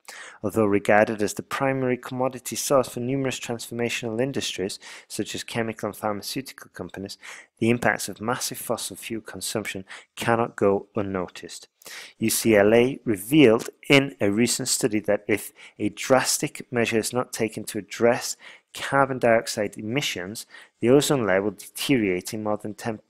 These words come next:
by more than ten percent, making the ocean's temperature rise by two degrees by twenty thirty. Therefore, it is evident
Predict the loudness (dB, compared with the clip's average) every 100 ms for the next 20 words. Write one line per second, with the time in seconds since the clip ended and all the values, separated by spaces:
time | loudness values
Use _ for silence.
0 | _ -20 -20 _ _ 8 10 10 8 4
1 | 2 0 -8 -10 -12 -14 -12 -12 -10 -14
2 | -14 -16 _ _ _ -18 -16 -18 _ 0
3 | 0 0 2 2 0 -8 -4 -4 -4 -8
4 | -6 0 2 0 0 -2 -2 -8 _ _
5 | -20 -20 -20 -20 _ _ 2 2 2 0
6 | 0 0 2 2 2 0 -10 -10 -12 0
7 | 0 0 -8 -10 _ _ -4 -2 0 0
8 | -2 -12 -12 _ 4 4 2 -4